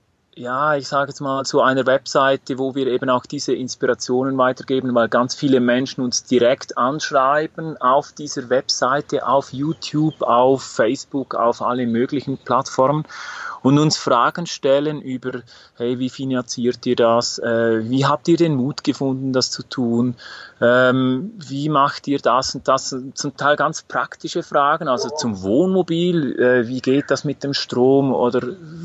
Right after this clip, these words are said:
wie f-, funktioniert das Gas, die Gasflaschen in Europa, denn auch in Amerika und so weiter.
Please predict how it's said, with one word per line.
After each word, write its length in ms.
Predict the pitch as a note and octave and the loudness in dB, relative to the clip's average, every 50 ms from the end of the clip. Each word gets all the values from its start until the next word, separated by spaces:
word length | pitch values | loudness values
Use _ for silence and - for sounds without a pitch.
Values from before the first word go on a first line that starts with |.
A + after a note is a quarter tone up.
| F3 D3 C3 B2 B2 B2+ - - - - - - - - - - - - - | -10 -10 -10 -10 -12 -12 -14 -16 -18 -20 -20 -20 -18 -18 -18 -18 -18 -10 -2
wie 120 | B2+ C3 C3+ | 0 2 2
f-, 160 | - - - G#3+ - - - | 2 0 -6 -10 -10 -10 -8
funktioniert 720 | - - D3 D3 D3 - - - D3 D3+ E3 F#3 E3 - | -2 2 2 2 2 2 2 2 4 4 4 4 4 2
das 180 | E3 C#3 - - | -2 -2 0 0
Gas, 540 | D3 B2 B2+ C#3+ D#3 D#3+ E3 E3 - - - | 2 2 4 4 4 4 4 2 0 -4 -8
die 120 | - C#3+ | -6 -2
Gasflaschen 800 | D#3 C3+ A#2+ C#3 D#3 - - - D3+ C#3+ D3 D3 - - D#3 C#3 | 0 2 2 2 0 -2 -4 -2 0 0 0 0 -4 -8 -8 -8
in 140 | C3 C#3 | -6 -4
Europa, 440 | C3+ C3 C3 C3+ C#3 - _ C3+ C3 | -2 0 2 0 0 0 _ -2 -2
denn 200 | - C3+ B2+ B2+ | 0 -2 -2 0
auch 220 | B2 B2 B2+ C#3 - | 2 4 2 2 0
in 160 | - C3 C3 | -4 -6 -4
Amerika 520 | A#2+ A#2 A#2+ A#2+ C3 C#3+ D3 - - C#3+ | -4 -4 -2 -2 0 0 0 -2 -4 -6
und 140 | - - B2+ | -8 -6 -6
so 140 | - - B2 | -6 -2 0
weiter. 300 | A#2+ A#2+ B2 B2 C3 | 2 2 2 0 -2